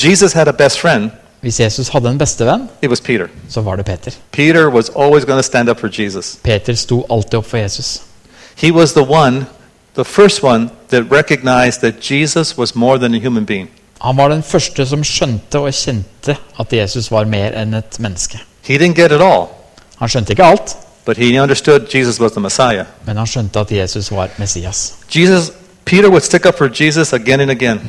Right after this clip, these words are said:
Speaker 2: Peter sto opp for Jesus igjen og igjen.
Speaker 1: He would speak, it seems, on behalf of all the other disciples.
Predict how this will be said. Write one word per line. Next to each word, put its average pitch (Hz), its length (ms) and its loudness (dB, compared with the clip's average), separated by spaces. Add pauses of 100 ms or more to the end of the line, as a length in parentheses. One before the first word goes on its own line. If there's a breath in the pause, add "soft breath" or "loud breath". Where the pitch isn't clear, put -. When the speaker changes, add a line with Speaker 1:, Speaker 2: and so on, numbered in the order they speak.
(720 loud breath)
Speaker 2:
Peter 135 280 2
sto 160 240 2
opp 123 100 0
for 156 100 0
Jesus 131 480 0
igjen 117 420 -2
og 104 100 -6
igjen. 98 160 -6 (440 loud breath)
Speaker 1:
He 165 120 4
would 147 160 2
speak, - 500 0
it 151 180 2
seems, 147 360 0
on 139 140 0
behalf 175 500 0
of 123 120 2 (120)
all 120 200 4
the 123 180 2
other 120 160 0
disciples. 110 640 -4